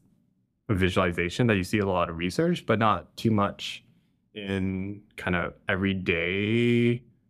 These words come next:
visualizations. I think part of it's 'cause of technology. Like, we're looking at screens, so depth is hard.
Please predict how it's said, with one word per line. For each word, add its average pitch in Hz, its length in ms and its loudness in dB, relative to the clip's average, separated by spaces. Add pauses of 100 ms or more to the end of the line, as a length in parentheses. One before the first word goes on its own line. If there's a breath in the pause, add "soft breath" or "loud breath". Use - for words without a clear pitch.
(120)
visualizations. 127 800 2
I 135 80 4
think 160 200 2
part 104 240 2
of 120 80 -2
it's 82 260 -6
'cause 101 240 0
of 85 140 -2
technology. 73 640 -6
Like, 73 200 -4
we're 87 220 -4 (180)
looking 101 300 4
at 87 180 0
screens, 87 600 -4
so 82 400 -8 (600)
depth - 320 -2
is 95 140 -2
hard. 85 440 -2